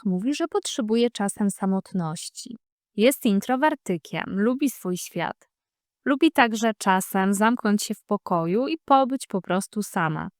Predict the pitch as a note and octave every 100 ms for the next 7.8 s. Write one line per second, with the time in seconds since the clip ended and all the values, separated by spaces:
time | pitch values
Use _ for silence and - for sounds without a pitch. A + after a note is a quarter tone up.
0 | - D#4+ F4 - E4+ - G3+ G3 - -
1 | G#3 F#3+ F3+ F#3+ F#3 G3+ - G3 - G3
2 | F#3 F#3 F3 F#3+ F#3 F#3 - - - D#3+
3 | D3+ - - _ - - - - A3+ G#3+
4 | G#3 B3+ A#3 G#3+ - A#3+ B3 B3 C4 A#3
5 | - G#3 F#3+ G#3+ G#3+ - F#3 F#3 - D4+
6 | D4+ - - F3 E3 G3 C4 - F4 D#4
7 | C#4+ D4+ E4 D#4 F#3 D#3+ -